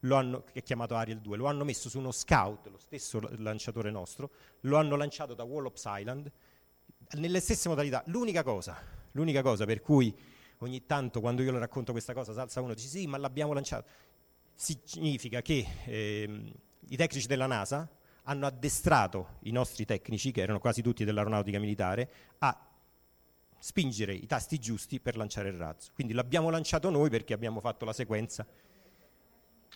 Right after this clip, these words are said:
un po' della, <laughs> esatto, esatto, esatto. Quindi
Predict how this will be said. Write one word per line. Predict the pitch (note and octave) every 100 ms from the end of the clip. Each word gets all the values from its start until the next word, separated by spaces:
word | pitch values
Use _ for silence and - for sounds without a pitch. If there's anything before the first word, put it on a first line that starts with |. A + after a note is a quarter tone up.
| -
un | G#3+ G3
po' | G#3+
della, | D3+ D#3 -
<laughs> | -
esatto, | G3 C3+ - - -
esatto, | C#3+ A#2 G2 G#2+ -
esatto. | A#2+ G2 G2 - - - - - _ -
Quindi | - G3+ E3 D3 -